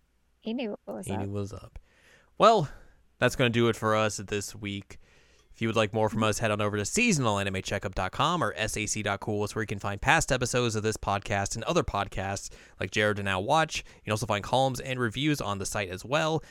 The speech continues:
Speaker 2: If you'd like more from Ann Ladium, go to ann ladium dot com. She's got columns and reviews. You can follow us on Twitter and TikTok at Anime Checkup.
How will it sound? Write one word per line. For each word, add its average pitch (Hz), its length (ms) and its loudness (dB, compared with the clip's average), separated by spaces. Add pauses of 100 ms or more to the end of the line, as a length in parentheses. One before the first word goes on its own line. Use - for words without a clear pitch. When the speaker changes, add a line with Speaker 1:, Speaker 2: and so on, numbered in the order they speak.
(120)
Speaker 2:
If - 40 -20
you'd 101 120 -4
like 101 180 -4
more 107 140 0
from 107 140 -4
Ann 104 120 -2
Ladium, 104 280 -2
go 104 120 0
to 110 160 -2
ann 214 180 0
ladium 107 280 -2
dot 95 180 -4
com. 104 220 -2
She's 107 180 -4
got 98 140 -2
columns 104 340 -6
and 92 100 -8
reviews. 180 480 -2 (300)
You 101 80 -8
can 98 80 -6
follow 101 220 -6
us 98 100 -6
on 98 140 -6
Twitter 104 240 -2
and 98 180 -6
TikTok 107 380 -2
at 107 100 -6
Anime 92 280 -6
Checkup. 156 440 -2